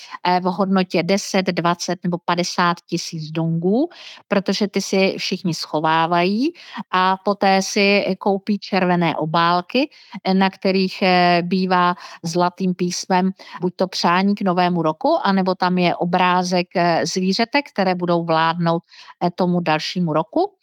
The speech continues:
A do té obálky červené se vkládají ty drobné bankovky a potom je potřeba, abyste ty bankovky rozdali všem, na kterým vám záleží.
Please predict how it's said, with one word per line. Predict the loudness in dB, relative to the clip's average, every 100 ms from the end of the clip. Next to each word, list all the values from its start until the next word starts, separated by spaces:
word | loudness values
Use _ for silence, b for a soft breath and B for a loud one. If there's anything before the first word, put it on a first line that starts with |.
| B B B B -2 0
A | 2 2 0
do | -2 0
té | 0 0
obálky | 0 2 0 0 -6
červené | -2 0 2 2 2
se | 0 -6
vkládají | -2 0 2 2 0
ty | -2
drobné | -2 -2 0 -2
bankovky | 0 -4 -2 -4 -4 -2 -2 -2 B B -10 0
a | 0 0
potom | -2 0 0
je | 0
potřeba, | -4 -6 -4 0 2 0 B B -4
abyste | 0 0 -2 -4
ty | -2 -2
bankovky | 0 0 -2 -4 -2 0
rozdali | 0 0 0 0
všem, | -4 -2 0 -2 -4
na | 0 0
kterým | -2 -4 0 0
vám | 2 0 0
záleží. | 0 2 2 2 0 -4